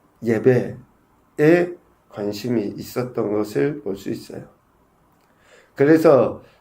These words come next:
다윗은 실제적으로 이제 준비해요. 이십삼 장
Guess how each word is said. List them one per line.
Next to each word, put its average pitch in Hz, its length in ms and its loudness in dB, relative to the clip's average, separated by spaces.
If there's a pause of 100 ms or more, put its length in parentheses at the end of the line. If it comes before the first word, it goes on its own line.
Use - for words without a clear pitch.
다윗은 143 460 4
실제적으로 - 840 0
이제 131 220 4
준비해요. 131 640 -2
이십삼 135 480 -4
장 139 360 0